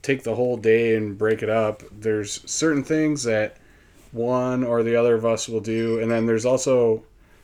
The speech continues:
um, so we don't, or, you know, I have, like, a typical, I work some weekends, but I have a, you know, almost like a bank hour job Monday th-, through Friday, nine to five. Um, Amy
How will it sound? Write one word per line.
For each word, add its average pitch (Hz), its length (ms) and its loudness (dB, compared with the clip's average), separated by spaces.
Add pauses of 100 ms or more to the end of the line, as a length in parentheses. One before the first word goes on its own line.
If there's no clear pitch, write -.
(220)
um, 104 500 -2
so - 160 -20
we 120 140 -6
don't, 131 340 0 (1040)
or, 120 320 -2 (240)
you 143 100 -2
know, 123 140 0
I 131 160 2
have, 147 160 4
like, 123 160 2
a 113 140 2
typical, 113 800 -2 (420)
I 139 80 2
work 135 200 6
some 123 240 -2
weekends, 110 420 -4
but 110 120 0
I 110 120 0
have 107 140 0
a, 104 280 2
you 113 100 -4
know, 101 260 -2 (100)
almost 110 340 -2
like 107 140 -4
a 104 60 -2
bank 101 300 -6
hour 104 280 -2
job 98 320 -4
Monday 101 320 -2
th-, - 140 -14 (100)
through 110 380 -10
Friday, 101 680 -4 (480)
nine 107 240 -2
to 101 80 -6
five. 101 520 -4 (500)
Um, 101 420 -4
Amy 113 680 -2